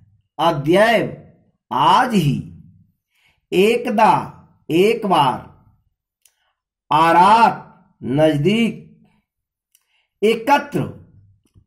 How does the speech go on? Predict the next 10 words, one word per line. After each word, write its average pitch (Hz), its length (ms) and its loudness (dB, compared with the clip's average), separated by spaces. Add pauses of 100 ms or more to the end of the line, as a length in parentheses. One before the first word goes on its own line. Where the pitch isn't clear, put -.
(640)
को 240 240 2
हिंदी 226 280 0
में 262 180 -2
कहते 240 280 0
हैं 254 80 0
एक 202 280 0
जगह। 127 260 -6 (1000)
अरे 196 680 0 (400)
यानी 127 280 -2
हे। 147 480 -2